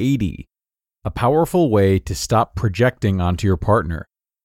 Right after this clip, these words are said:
by Doctor Lisa Firestone of psychalive dot org. Hello, everybody. Happy Sunday, and welcome back to another edition of Optimal Relationships Daily with me, your host and narrator, Greg Audino.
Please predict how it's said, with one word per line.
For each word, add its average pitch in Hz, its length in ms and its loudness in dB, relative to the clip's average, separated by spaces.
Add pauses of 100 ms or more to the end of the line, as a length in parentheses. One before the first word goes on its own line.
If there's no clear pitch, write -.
(160)
by 98 120 -4
Doctor 92 400 0
Lisa 98 300 -2
Firestone 110 840 0
of 82 180 -6
psychalive 98 840 0
dot 92 180 2
org. 87 360 -2 (920)
Hello, 85 760 0
everybody. 92 560 0 (340)
Happy 117 220 0
Sunday, 107 640 2
and 90 340 -2
welcome 107 380 -2
back 101 260 -2
to 104 280 0
another 120 400 2
edition 110 380 0
of 95 100 0
Optimal 98 500 0
Relationships 98 680 0
Daily 175 380 0 (380)
with 113 160 -6
me, 175 100 0
your 139 220 2
host 104 300 0
and 95 100 2
narrator, 90 560 2
Greg 80 180 -2
Audino. 82 560 0